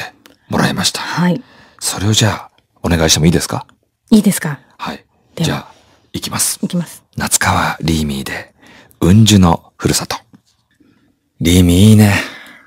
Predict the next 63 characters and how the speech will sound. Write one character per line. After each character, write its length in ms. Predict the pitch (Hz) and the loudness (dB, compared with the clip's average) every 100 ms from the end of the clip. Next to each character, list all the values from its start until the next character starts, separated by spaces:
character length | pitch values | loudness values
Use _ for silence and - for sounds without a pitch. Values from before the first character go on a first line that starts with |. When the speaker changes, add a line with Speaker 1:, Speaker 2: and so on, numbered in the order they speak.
| _ _ | _ _
Speaker 2:
あ 60 | 160 | -4
り 80 | 156 | -2
が 100 | 160 | -2
と 80 | |
う 40 | 156 | -2
ご 60 | |
ざ 140 | 156 165 | 2 4
い 80 | 165 | 6
ま 240 | 165 160 | 6 4
す。 300 | 151 - - - _ _ _ _ _ _ _ | 0 -6 -10 -16 _ _ _ _ _ _ _
Speaker 1:
歌 160 | - 120 | -4 -2
手 160 | - | -2
だ 180 | 123 92 | -2 -4
ね。 520 | 71 78 104 120 127 127 | -4 0 2 2 0 -4
Speaker 2:
<laughs> 380 | - - 269 - - - _ _ - - | -6 2 2 2 -8 -12 _ _ -20 -12
Speaker 1:
リ 200 | 101 117 | -6 -6
ー 40 | 123 | -4
ミ 100 | 110 | -6
ー 40 | |
は 80 | 95 - | -6 -6
歌 140 | 123 | -6
手 140 | - | -2
だ 180 | 143 123 | 0 0
ね。 640 | 117 131 147 151 151 156 147 - - _ _ _ _ _ - | 2 2 4 4 4 2 0 -8 -20 _ _ _ _ _ -2
Speaker 2:
い 360 | 208 226 240 | 6 8 8
い 20 | 220 | 6
歌 240 | 202 247 | 6 4
で 80 | 233 | 4
す 140 | - | 2
ね。 440 | 180 202 226 220 - _ _ _ - | 2 6 6 4 -4 _ _ _ -2
Speaker 1:
う 40 | |
ん。 520 | 107 117 117 110 104 | 2 6 6 6 6
Speaker 2:
な 120 | 98 175 | 4 2
ん 20 | |
か 100 | 180 | 2
改 120 | 190 | 2
め 100 | 196 | 0
て 80 | - | -2
聞 240 | - 202 | -4 0
い 60 | 196 | 2
た 160 | 185 | 2
ら 120 | 170 170 | 0 0
本 140 | 180 | -2
当 120 | 208 220 | 0 2
に 80 | |
歌 160 | 214 226 | 4 2
詞 160 | 220 180 | 0 -2
が、 180 | 151 - - - - - - | -2 -8 -18 -18 -18 -18 -2
あ 220 | 185 180 | 2 2
あ、 20 | |
そ 160 | - 196 | 2 6
の 100 | 226 | 8
ま 160 | 269 | 8
ん 160 | 302 311 | 8 8
ま 100 | 320 | 6
だ 140 | 294 | 6
な 400 | 214 190 175 175 | 4 2 0 -2
ー 40 | 190 | -4
っ 60 | |
て 300 | - 165 - _ _ _ _ _ | -4 -8 -8 _ _ _ _ _
感 240 | - 165 | -6 -2
じ 160 | 180 160 | -2 -4
た。 240 | - 160 | -8 -10